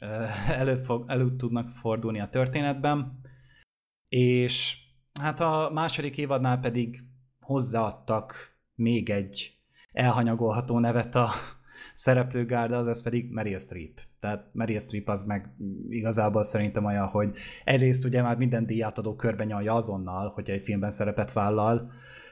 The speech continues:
de hogy már őt is meg tudták győzni a történettel, hogy akkor érdemes rászánni azt a fél éves produkciós időt, amíg ugye eltart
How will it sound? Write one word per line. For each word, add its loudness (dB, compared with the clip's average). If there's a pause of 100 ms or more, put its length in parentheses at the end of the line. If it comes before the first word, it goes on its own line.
(140)
de 4
hogy 0 (140)
már 0
őt 6
is -2
meg 0
tudták -2
győzni 2
a 0
történettel, -2
hogy -4
akkor -4
érdemes -2
rászánni -2
azt -4
a -2 (200)
fél 4
éves -2 (120)
produkciós -4
időt, -2
amíg -2
ugye -2
eltart -2